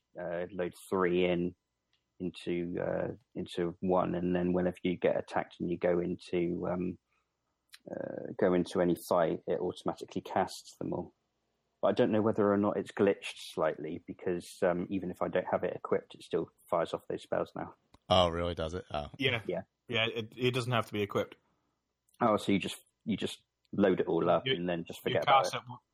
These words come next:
Speaker 3: you, yeah, just load it all up, and then, and you can change them as well. Just
Speaker 1: Yeah.
Speaker 3: e-, equip the spell, cast it again, and then you can restart the other three. So if you get an improvement to your mage armor spell,
Speaker 1: Yeah.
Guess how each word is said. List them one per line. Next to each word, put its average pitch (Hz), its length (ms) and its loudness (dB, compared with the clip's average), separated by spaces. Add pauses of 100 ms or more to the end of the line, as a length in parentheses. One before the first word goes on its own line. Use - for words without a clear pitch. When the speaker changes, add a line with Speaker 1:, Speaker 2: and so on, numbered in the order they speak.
(160)
Speaker 3:
you, 110 200 -6
yeah, 107 180 2 (200)
just - 240 -12
load 110 180 4
it 107 60 4
all 104 140 2
up, 107 160 0
and 117 100 -4
then, 123 180 0
and 127 260 0
you 113 80 -2
can 104 180 -6
change 110 360 -4
them 98 140 -8
as 92 160 -10
well. 98 360 -2
Just - 240 -6
Speaker 1:
Yeah. 90 340 2 (220)
Speaker 3:
e-, 113 180 -8
equip 120 300 0
the 107 100 -8
spell, 104 520 2 (100)
cast 110 300 0
it 107 80 -2
again, 104 340 0
and 98 100 -6
then 101 120 -4
you 98 80 -6
can 98 300 -6
restart 101 440 -4
the 101 60 -8
other 98 180 -4
three. 98 200 -2
So 95 180 -6
if 95 140 -8
you 98 80 -10
get 104 200 -2
an 98 140 -6
improvement 98 640 -6
to - 100 -14
your 92 260 -6 (380)
mage 107 360 2
armor 87 260 -4
spell, 90 440 -4 (420)
Speaker 1:
Yeah. 92 260 2